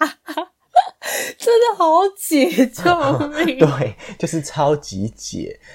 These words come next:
Speaker 2: 他就是帅帅，但是天生嗓子就是这么破。我听到的时候想说：“拜托你，真的不要再叫卖，你不要再卖饮料好不好？你去旁边休息，给我卖。”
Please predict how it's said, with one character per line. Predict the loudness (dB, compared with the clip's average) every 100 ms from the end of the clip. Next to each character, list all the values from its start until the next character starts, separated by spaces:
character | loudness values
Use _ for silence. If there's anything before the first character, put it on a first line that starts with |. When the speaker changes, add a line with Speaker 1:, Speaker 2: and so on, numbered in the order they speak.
| -10
Speaker 2:
他 | -10
就 | -8
是 | -10
帅 | -4 -4 -2
帅， | -2
但 | -4 -6
是 | -8
天 | -4 -4
生 | -4 -10 -12
嗓 | -12 -14 -12
子 | -12
就 | -10
是 | -8
这 | -6
么 | -6
破。 | -10 -6 -6 -6 -12 -20 _
我 | -10
听 | -8
到 | -6
的 | -4
时 | -4
候 |
想 | -6 -10
说 | -12
：“拜 | -12 -14
托 | -12 -12
你， | -12
真 | -12 -12
的 | -14 -14
不 | -16 -14
要 | -12
再 | -12
叫 | -10 -10 -10 -8
卖， | -8
你 | -8
不 | -2
要 | 0
再 | 0 -2
卖 | -2 -6
饮 | -6 -6
料 | -2 -2
好 | -2 -6
不 | -4
好？ | -4
你 | -4
去 | -4
旁 | -2 -2
边 | -2 -2
休 | 0 2 2
息， | -2 -10 -4
给 | 0
我 | 2 2
卖。” | 0 -2 -2